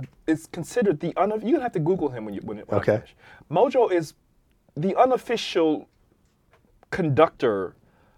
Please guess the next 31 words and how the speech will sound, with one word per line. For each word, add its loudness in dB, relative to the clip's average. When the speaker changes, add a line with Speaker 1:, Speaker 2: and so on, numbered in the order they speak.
Speaker 1:
of 2
who, -2
who -6
influenced -2
a -2
lot 2
of -2
the 0
guys 0
in -8
Detroit. -6
When -10
I -8
say -10
a -4
lot 0
Speaker 2:
Is 4
Speaker 1:
of 10
Speaker 2:
that 12
Speaker 1:
the 10
Speaker 2:
right? 8
Speaker 1:
guys, -12
I'm -4
talking -8
about -4
the -4
guys 6
who -10
started 0
techno. -8
Speaker 2:
Yeah. -2